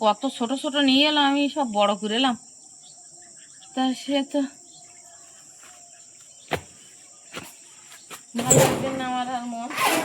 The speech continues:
আমি এটাই ভাবছিলাম যে কি আমার ওই মাথার দিকে আমি ঘন ঘন আসি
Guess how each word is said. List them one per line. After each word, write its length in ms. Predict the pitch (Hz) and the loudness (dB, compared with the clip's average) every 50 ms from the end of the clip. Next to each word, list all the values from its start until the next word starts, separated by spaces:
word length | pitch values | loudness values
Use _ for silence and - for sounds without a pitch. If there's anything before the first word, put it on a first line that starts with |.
| 311 311 320 - - - - - - - - - - - - - - - - - | -2 -4 -6 -8 -10 -12 -12 -12 -10 -10 -10 -12 -14 -16 -12 -8 -6 -6 -4 -4
আমি 140 | 233 247 269 269 254 | -4 -2 0 0 2
এটাই 260 | 240 - 277 285 311 302 277 | 4 6 8 8 8 8 6
ভাবছিলাম 460 | 320 262 233 208 196 233 226 214 208 208 208 196 | 6 6 6 4 4 4 6 6 4 4 2 0
যে 80 | 220 214 - | -2 -4 -4
কি 140 | - 240 240 247 254 254 262 269 269 262 262 262 262 262 | -4 -2 0 2 4 4 4 4 4 4 4 6 6 6
আমার 180 | 269 285 277 269 262 | 6 4 4 4 4
ওই 100 | 262 262 262 262 | 4 2 2 0
মাথার 260 | 262 269 262 302 285 247 | -2 -2 -2 -4 -4 -4
দিকে 140 | 294 269 294 294 | -6 -6 -4 -4
আমি 100 | 294 302 277 208 | -4 -4 -4 -4
ঘন 140 | 196 214 233 254 262 | -4 -2 -2 -2 -2
ঘন 120 | 277 277 285 269 240 240 | -2 -2 -2 0 0 -2
আসি 200 | 254 - - | -2 -4 -6